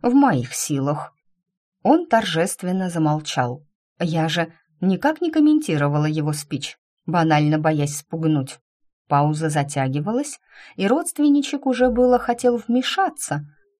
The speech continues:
когда оборотень всё же пояснил. «Моя должность как хранителя чародейских летописей подразумевает некоторое погружение в историю».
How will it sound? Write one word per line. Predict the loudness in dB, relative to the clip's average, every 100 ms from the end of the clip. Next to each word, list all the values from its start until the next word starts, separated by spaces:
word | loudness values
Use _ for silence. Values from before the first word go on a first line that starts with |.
| _
когда | -2 0 2 0 0
оборотень | 0 2 4 2 2 2 2
всё | 0 -6 -4
же | -4
пояснил. | -2 -2 -2 -2 -2 -2 -2 -10 _ _ _ _
«Моя | 0 2 4 2
должность | 0 -2 -2 -4 -6 -6 -2
как | -2 -2
хранителя | 0 0 0 -2 -4 -4
чародейских | -2 -2 0 -4 -8 -10 -8
летописей | -4 -4 -4 -10 -8 -6 -4 -6 -8 _ _ _
подразумевает | -4 -2 -2 -2 0 2 4 2 -2
некоторое | -2 -2 -2 -2 0 0
погружение | 0 -4 -2 -2 0 2 2 2 0
в | -2
историю». | -6 -6 -6 -2 -2 -2 -4